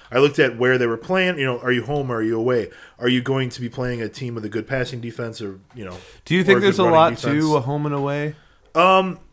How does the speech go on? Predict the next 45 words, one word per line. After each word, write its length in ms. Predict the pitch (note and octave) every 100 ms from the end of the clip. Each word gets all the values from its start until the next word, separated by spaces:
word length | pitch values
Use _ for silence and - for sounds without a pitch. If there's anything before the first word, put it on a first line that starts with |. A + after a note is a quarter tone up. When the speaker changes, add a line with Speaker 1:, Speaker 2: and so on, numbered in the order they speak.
| _
Speaker 1:
in 200 | A3 A#3
some 320 | G#3 E3 E3+
cases, 600 | E3+ B2+ A#2 C#3 C3 C3
there's, 540 | - C3 E3 F3 D3 - _ D3+
there's 300 | D#3+ F3+ C3+
definitely 680 | G#3 A3 G#3 D#3 D3 C#3+ A#2+
trends 640 | - C#3+ C#3 C3+ A#2+ A2
where 400 | A2+ A#2 A2 G#2+ - - -
teams 280 | E3 D#3 D#3
that 100 | C#3+
have 160 | C#3
to 80 | B2+
travel 300 | C3+ C3 B2
really 180 | B2 A2
far, 600 | - B2+ A#2+ B2 B2+ - _ _ _
um, 420 | A#2 A#2 A2+ A2 -
aren't 200 | B2 B2
doing 200 | C#3 C3
well, 220 | C3 B2+ B2
or 240 | C3 B2 -
through 380 | - C#3+ E3
the 100 | C#3+
year, 260 | A#2 A#2+ C#3
you, 220 | C3 B2+ - _ _ _
throughout 260 | - D#3 D3+
the 60 |
season, 360 | - F#3+ E3+ D#3+
you 80 | C#3
can 160 | B2
tell 400 | A2+ B2 A#2 C3 - - -
if 100 | B2+
a 60 | B2
team 400 | - C#3+ C#3 C3+
is 260 | B2 A2+ -
struggling 520 | - A#2 B2+ C3 B2+
on 100 | A2+
the 60 | A2
road 340 | A2+ A#2 C3
or 140 | A2+
playing 380 | G#2 B2 A#2 A2
well 280 | G#2+ A2+ A#2+
on 120 | A#2+
the 80 | B2
road. 340 | C#3 C#3+ D3+
Speaker 2:
Sure. 240 | - A2+